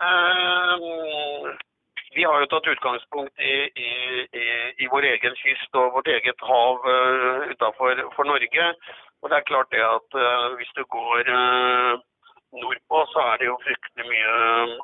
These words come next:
avfall fra, fra fiskeindustrien med, med, med, med nett og not og garn og tauverk og sånn. Så, sånn i mengde så, så er det nok, eh, fiskerinæringen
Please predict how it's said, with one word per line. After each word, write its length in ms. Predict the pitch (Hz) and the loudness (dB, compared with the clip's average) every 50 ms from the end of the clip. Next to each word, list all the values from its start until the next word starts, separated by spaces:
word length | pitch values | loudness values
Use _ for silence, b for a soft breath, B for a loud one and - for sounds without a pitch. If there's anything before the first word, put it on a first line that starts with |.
| - 127 | 2 2
avfall 340 | 117 - - 123 117 117 117 - | 2 2 2 2 2 2 0 -2
fra, 200 | - 120 113 113 113 113 113 117 120 120 120 - | -2 0 2 4 4 4 4 4 2 0 -2 -4
fra 120 | - 131 - | -6 -4 -4
fiskeindustrien 840 | - 135 - - - 113 110 107 107 107 - - 135 131 131 131 131 123 | -4 -6 -6 -4 -4 -4 -4 -4 -6 -10 -8 -4 -2 -2 -2 -2 -2 -2
med, 360 | 120 117 117 117 113 113 123 | 0 0 0 0 -2 -2 -2
med, 440 | 123 113 113 113 113 113 117 113 113 117 | 0 0 2 2 2 0 -2 -4 -2 -2
med, 460 | 110 110 110 107 - - B B B B B B B B _ _ - 123 117 | 0 0 0 -2 -4 -8 B B B B B B B B _ _ -8 -4 -2
med 240 | 113 110 107 110 120 | 0 0 0 0 -2
nett 420 | 123 123 - _ _ _ _ 143 | -4 -4 -6 _ _ _ _ 0
og 240 | 139 127 120 117 117 | 2 2 2 2 0
not 440 | 117 117 113 117 117 - _ - 135 | -2 -6 -8 -10 -14 -16 _ -2 0
og 240 | 120 113 117 113 117 - | 0 2 2 0 2 2
garn 380 | 127 117 120 120 120 120 120 117 | 2 4 4 4 4 2 0 -2
og 140 | 117 117 113 - | -2 -2 -2 -2
tauverk 600 | - 139 131 113 107 101 113 113 107 - - - 147 | -2 -2 -2 -2 -2 -2 -2 -2 -2 -4 -6 -8 -4
og 60 | 135 | 0
sånn. 160 | 147 156 151 147 - | 0 0 0 -4 -8
Så, 140 | 143 143 131 127 123 123 - _ _ _ _ | -6 -4 -2 -2 -2 -4 -6 _ _ _ _
sånn 160 | - 131 123 123 | -10 -8 -8 -8
i 60 | 127 131 139 143 147 147 | -10 -12 -14 -14 -8 -4
mengde 640 | 156 156 147 143 135 123 123 120 120 - - 175 175 165 - - | -4 -2 -2 -4 -6 -8 -10 -10 -10 -2 0 0 2 0 -2 -4
så, 160 | - 170 151 151 151 151 147 147 147 143 139 - _ B B B B B _ _ _ | -2 0 2 2 4 4 4 4 2 2 0 -4 _ B B B B B _ _ _
så 120 | - - 135 | -2 0 2
er 160 | 120 117 117 | 2 2 0
det 80 | 117 110 | -2 -2
nok, 320 | 123 127 123 - - - 135 | -2 -2 -2 -2 -2 -2 0
eh, 380 | 131 131 123 123 123 120 117 117 113 110 - - - - - _ _ _ - | 0 2 0 0 -2 -4 -6 -8 -10 -12 -14 -18 -20 -20 -20 _ _ _ -14
fiskerinæringen 1800 | - 123 - - - 127 117 110 107 110 110 110 113 113 110 110 110 113 117 120 113 107 135 131 127 123 113 113 113 113 113 117 120 123 123 127 | -12 -12 -8 -4 -4 -4 -2 -2 -4 -2 -2 0 0 2 2 0 0 -2 -4 -6 -8 -8 -6 -2 -2 0 0 0 -2 -2 -2 0 0 0 -2 -4